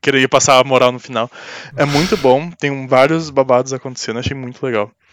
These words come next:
Falta só a última temporada pra mim, que eu tô doido pra ver. E eu, eu vejo muita gente que fica torcendo o nariz só por causa do visual da série, que eu não entendo. Quer dizer, eu entendo, né? Tem um monte de gente tosca que queria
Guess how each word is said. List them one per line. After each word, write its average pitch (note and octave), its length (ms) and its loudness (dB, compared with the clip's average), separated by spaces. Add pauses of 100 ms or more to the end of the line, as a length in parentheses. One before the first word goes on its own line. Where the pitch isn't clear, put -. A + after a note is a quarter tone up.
(240)
Falta C#3+ 340 2
só D3 120 2
a - 20 4
última D#3+ 220 -2
temporada C#3+ 420 0
pra C3+ 140 -6
mim, B2 240 -12
que - 40 -8
eu C3+ 60 -8
tô - 140 -14
doido A#2+ 240 -6
pra B2 160 -8
ver. A2+ 200 -6 (520)
E B2 1000 -2
eu, B2 260 0
eu B2+ 80 -2
vejo C#3+ 220 2
muita D#3+ 240 2
gente E3+ 220 -2
que - 180 -20
fica D#3+ 140 0
torcendo D3+ 320 -4
o D#3 40 -10
nariz C#3+ 240 -4
só D3+ 80 2
por D#3+ 200 -4
causa D#3 240 0
do D3+ 140 -6
visual C3 380 0
da C#3 120 -2
série, A#2+ 360 -4
que - 100 -4
eu C3 60 -2
não C#3+ 140 -6
entendo. C3+ 240 -2 (380)
Quer G3+ 80 2
dizer, G3 100 4
eu C#3+ 80 2
entendo, A#2+ 300 -2
né? A2 80 -8
Tem B2+ 160 -6
um B2 40 -8
monte C3 280 -6
de C#3+ 160 -4
gente C3+ 680 -6 (480)
tosca C#3 400 0
que D3+ 140 -6
queria C#3 440 0